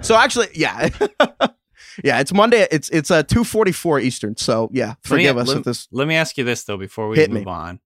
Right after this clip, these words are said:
Speaker 2: Does Pollard have standalone value in your mind? Like,
Speaker 1: So
Speaker 2: if you get him in the tenth round or eleventh round, is that still, like,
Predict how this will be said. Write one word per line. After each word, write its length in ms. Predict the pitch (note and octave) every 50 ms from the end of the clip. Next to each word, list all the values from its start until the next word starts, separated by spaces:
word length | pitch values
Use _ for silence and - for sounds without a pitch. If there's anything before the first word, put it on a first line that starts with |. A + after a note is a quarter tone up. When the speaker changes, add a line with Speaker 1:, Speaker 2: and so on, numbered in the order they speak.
| _ _ _ C3 _
Speaker 2:
Does 520 | - A#2 A2 A2 A2 A2 A2 G#2+ G#2 G2 - _ -
Pollard 420 | - B2+ C3 C3+ C#3+ D3 D3+ C#3+
have 160 | C#3+ C3 A#2+
standalone 720 | - - - - - - A#2 A#2+ B2 A#2 G#2 G#2 F#2+ F#2 F2+
value 360 | F2 F2 F2 E2+ E2 E2 E2
in 100 | E2+ E2
your 100 | E2+ D#2+
mind? 360 | D2+ D2+ C#2 A#1+ B1 - _ _ _ _ _ _ _ _ _ _ _ _ _ _ _ _
Like, 120 | A2+ A#2+ A#2+
Speaker 1:
So 100 | C#4 C4+
Speaker 2:
if 40 | E3+
you 40 | E3+
get 100 | D#3+ D#3 D3+
him 80 | C#3+
in 80 | C3 B2
the 80 | A2+
tenth 360 | G2+ - - C3+ B2+ - - A2+
round 320 | A2+ A2+ A2+ A2+ A2 A2
or 60 | G2
eleventh 380 | F#2+ G2 G2+ G2 G2+ F#2+ - F#2+
round, 400 | F2+ F2+ F2+ F2 F2+ F2 E2+ _ _ _ _ _ _ _ _ _ _ _ _ _ -
is 140 | A2 A2
that 200 | A#2+ A#2+ A#2 -
still, 280 | - - - A#2 A2 G#2+
like, 340 | G2 F#2+ F#2 F2+ - _